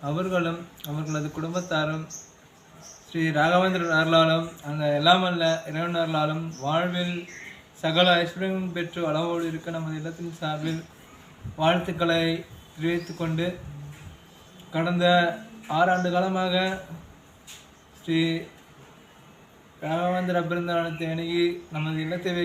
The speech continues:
கேட்டிருந்து நமது இல்லத்தேவை பூர்த்தி செய்து நமது உயர்வுக்கு உறுதுணையாக இருந்து கொண்டிருக்கும் ஸ்ரீ ராகவேந்திர பிருந்தாவன நிர்வாகிகள்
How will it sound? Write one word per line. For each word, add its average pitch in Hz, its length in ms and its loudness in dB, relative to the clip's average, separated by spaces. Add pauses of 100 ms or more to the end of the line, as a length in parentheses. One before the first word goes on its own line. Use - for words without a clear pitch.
(120)
கேட்டிருந்து 170 540 -6
நமது 160 220 -6
இல்லத்தேவை 165 360 -6 (140)
பூர்த்தி 180 320 -8
செய்து 175 260 -6
நமது 160 220 -6 (100)
உயர்வுக்கு 175 460 -4
உறுதுணையாக 165 480 -4
இருந்து 165 180 -6
கொண்டிருக்கும் 160 500 -8
ஸ்ரீ 160 120 -8 (100)
ராகவேந்திர 165 500 -4
பிருந்தாவன 165 480 -8
நிர்வாகிகள் 165 560 -4